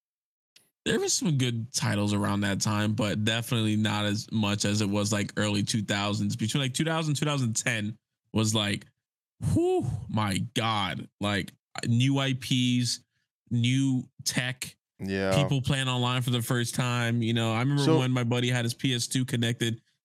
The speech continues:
Speaker 1: to the internet. He was playing, like, Metal Gear Solid two or something. I forgot which one it was. And he was playing online with, like, three other people. I was like, "That's fucking crazy."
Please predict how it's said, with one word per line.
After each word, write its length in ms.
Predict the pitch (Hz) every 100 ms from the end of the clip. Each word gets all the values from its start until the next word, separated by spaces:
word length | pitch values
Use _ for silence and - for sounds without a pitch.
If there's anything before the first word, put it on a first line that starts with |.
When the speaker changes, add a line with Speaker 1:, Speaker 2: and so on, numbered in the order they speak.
| -
Speaker 1:
to 100 | 117
the 120 | 101
internet. 340 | 123 117 104
He 80 | 117
was 100 | 113
playing, 220 | 127 120
like, 120 | 117 110
Metal 300 | 110 113 117
Gear 220 | 117 113
Solid 580 | - 113 113 113 113 - _ _ _ _
two 420 | - 120 117 127 -
or 80 |
something. 180 | 127 101
I 60 | 123
forgot 220 | 143 120
which 160 | 120 135
one 100 | 113
it 80 |
was. 400 | 107 110 107 117 - _ _ _ _ _
And 340 | 110 107 104 120
he 120 | 127
was 100 | 117
playing 220 | 131 123
online 540 | 127 127 117 113 120 110
with, 160 | -
like, 220 | 117 101 - - - _ -
three 200 | 135 127
other 140 | 120
people. 360 | 113 123 117 127
I 40 |
was 100 | 123
like, 140 | 117 117 - -
"That's 140 | 277 -
fucking 420 | - 131 147 131
crazy." 540 | - 160 156 147 143